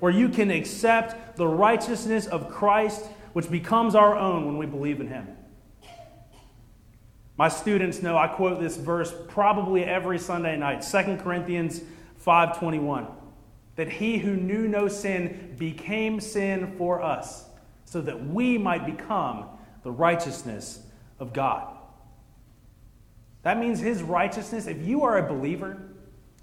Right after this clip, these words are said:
if your faith is in Jesus,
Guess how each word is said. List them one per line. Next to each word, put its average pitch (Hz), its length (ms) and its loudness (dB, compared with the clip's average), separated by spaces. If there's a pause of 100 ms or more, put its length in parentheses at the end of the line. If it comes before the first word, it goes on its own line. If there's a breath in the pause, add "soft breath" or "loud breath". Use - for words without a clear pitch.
(220)
if 147 160 -8
your 233 160 4
faith 233 460 0
is 196 180 0
in 190 320 -2
Jesus, 208 720 -6